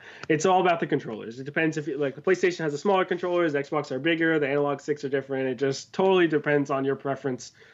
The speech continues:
Um, so, uh, PlayStation is just it for me. I respect Xbox, used to have one, obviously loved it.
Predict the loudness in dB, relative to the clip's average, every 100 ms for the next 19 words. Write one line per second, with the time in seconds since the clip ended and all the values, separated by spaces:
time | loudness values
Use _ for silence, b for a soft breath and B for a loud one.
0 | B -10 -6 -8 -10 b b b b b
1 | -8 -4 -4 -4 -8 -14 -16 0 2 4
2 | 2 2 -2 -4 -2 -2 -2 0 2 2
3 | 0 -4 -2 0 0 0 0 0 -4 0
4 | 0 0 -6 -12 -10 -2 0 0 -2 -4
5 | -8 -2 0 0 -2 -2 -2 -2 -4 -12